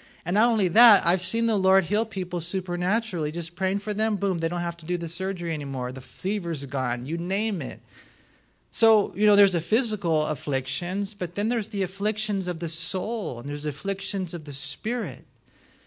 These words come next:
You might be here today, and there, uh, even in a crowd this size, there's some that have probably contemplated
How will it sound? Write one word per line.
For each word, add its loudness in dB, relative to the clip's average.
You 4
might 8
be 4
here 0
today, 2
and 0
there, 2
uh, -4
even -2
in 2
a -2
crowd 0
this 0
size, -2
there's 0
some 0
that 2
have -2
probably 0
contemplated -2